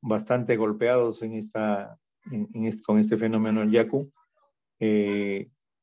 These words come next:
eh, en Rama Los Custodios, eh, eh, es zona que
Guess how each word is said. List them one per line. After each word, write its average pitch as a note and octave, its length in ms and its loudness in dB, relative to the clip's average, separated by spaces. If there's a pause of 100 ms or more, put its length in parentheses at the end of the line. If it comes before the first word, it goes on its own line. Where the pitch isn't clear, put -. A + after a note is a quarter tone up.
(340)
eh, G#2+ 460 2
en G#2+ 180 -2
Rama B2 300 2
Los A2+ 180 2
Custodios, B2+ 800 -2 (1000)
eh, G#2+ 760 -2 (140)
eh, - 200 -8 (300)
es A2+ 140 0
zona C#3+ 580 4
que A2 560 4